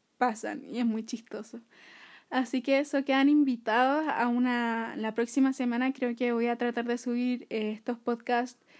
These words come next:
eh, todos los, eh, martes y los sábados voy a tratar. Y, eh, eso. Y hasta que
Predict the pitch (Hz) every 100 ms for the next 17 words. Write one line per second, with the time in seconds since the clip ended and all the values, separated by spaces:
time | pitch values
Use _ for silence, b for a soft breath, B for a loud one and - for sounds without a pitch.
0 | b b b b _ - 220 220 240 254
1 | 262 269 254 233 226 226 226 226 - _
2 | - 240 226 226 220 262 311 - 330 339
3 | - 247 233 220 220 240 247 311 466 -
4 | - 330 330 330 349 - _ B B B
5 | B _ _ _ _ 254 262 285 311 -
6 | 240 233 226 220 220 220 220 226 B B
7 | - _ _ _ _ 254 285 - 240 -
8 | B B B B B 240 247 240 240 240
9 | 240